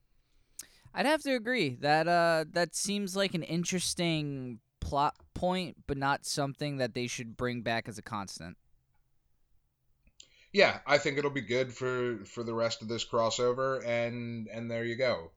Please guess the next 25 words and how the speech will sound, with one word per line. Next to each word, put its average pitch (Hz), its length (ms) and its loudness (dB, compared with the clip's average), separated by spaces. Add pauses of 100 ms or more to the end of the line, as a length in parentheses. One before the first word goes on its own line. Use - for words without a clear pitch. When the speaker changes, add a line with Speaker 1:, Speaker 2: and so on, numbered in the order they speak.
Speaker 2:
Like, 110 320 2 (220)
if, 104 260 -8 (260)
if 110 200 -6
I 107 120 0
had 107 200 -2
to 104 60 -6
make 104 180 -4
a 104 60 -6
prediction, 117 600 -4
I 113 180 -4
would 101 180 -4
have, 185 80 -8 (600)
I'm 110 280 0
gonna 110 180 -2
guess 101 440 -2
that 101 320 0
Uncle 107 220 -4
Ben 104 240 0
is 107 160 -4
gonna 98 220 -6
sacrifice 104 600 -2
himself 104 440 -2
to 104 100 -6
save 98 320 -4
Peter. 113 440 -2